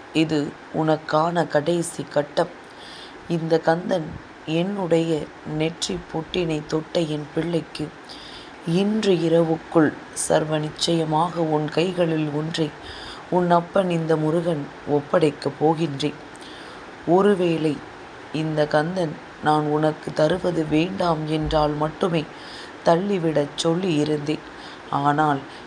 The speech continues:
என் குழந்தை, நீ வேண்டும் என்றும் இந்த கந்தன் மீது நம்பிக்கை கொண்டும் என் முன்னால் வந்து நிற்கிறாய். நிச்சயமாக உன்னுடைய இந்த நம்பிக்கைக்கு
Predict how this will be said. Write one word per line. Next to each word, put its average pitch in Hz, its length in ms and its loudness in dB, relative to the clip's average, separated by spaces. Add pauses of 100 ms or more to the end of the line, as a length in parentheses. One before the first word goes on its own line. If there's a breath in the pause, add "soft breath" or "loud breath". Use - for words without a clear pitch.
(100)
என் 156 300 2
குழந்தை, 180 480 2 (420 loud breath)
நீ 165 140 2 (100)
வேண்டும் 175 580 2
என்றும் 151 400 -2 (380 loud breath)
இந்த 165 300 2
கந்தன் 175 500 0
மீது 156 400 -2
நம்பிக்கை 165 680 -4
கொண்டும் 151 460 0 (220)
என் 151 220 -2
முன்னால் 160 460 -2
வந்து 147 300 -2
நிற்கிறாய். 151 580 -4 (720 loud breath)
நிச்சயமாக 170 1000 2
உன்னுடைய 165 520 2 (120)
இந்த 151 240 -2 (100)
நம்பிக்கைக்கு 160 840 -4